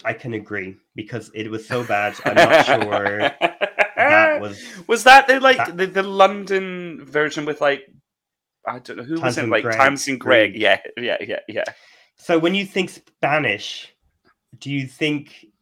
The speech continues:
Speaker 1: do you think Tamsin Greig? Greig?
Speaker 2: Oh, um,
Speaker 1: I'm not sure
Speaker 2: um,
Speaker 1: anyone does.
Speaker 2: yeah, always. She, she's the first person that comes to my
Speaker 1: Um,
Speaker 2: mind when I think Spanish melodrama.
Speaker 1: Um,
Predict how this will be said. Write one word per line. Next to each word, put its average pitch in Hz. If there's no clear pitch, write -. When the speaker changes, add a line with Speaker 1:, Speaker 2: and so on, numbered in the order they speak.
Speaker 1:
do -
you 143
think 165
Tamsin 147
Greig? 131
Greig? 110
Speaker 2:
Oh, -
um, 117
Speaker 1:
I'm 104
not 95
sure 123
Speaker 2:
um, 101
Speaker 1:
anyone 95
does. 117
Speaker 2:
yeah, 123
always. 104
She, 117
she's 117
the 107
first 110
person 101
that 98
comes 95
to 95
my 98
Speaker 1:
Um, 104
Speaker 2:
mind 98
when 101
I 98
think -
Spanish 98
melodrama. 95
Speaker 1:
Um, 107